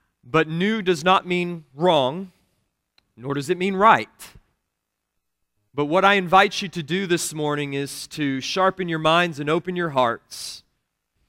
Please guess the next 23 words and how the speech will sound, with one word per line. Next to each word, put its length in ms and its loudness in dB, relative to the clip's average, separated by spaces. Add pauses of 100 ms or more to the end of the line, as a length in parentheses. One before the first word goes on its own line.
(420)
and 300 -2
to 240 -4
be 180 -2
Bereans 760 -2
this 220 -10
morning. 300 -6
Acts 240 0
chapter 340 0
seventeen, 600 -4
I 60 0
invite 320 0
you 80 -8
to 60 -4
be 200 -8
Bereans, 600 -2
to 100 -8
listen 500 -2
eagerly 460 -2
to 160 -10
the 80 -2
word 240 -2
of 180 -6
God 380 4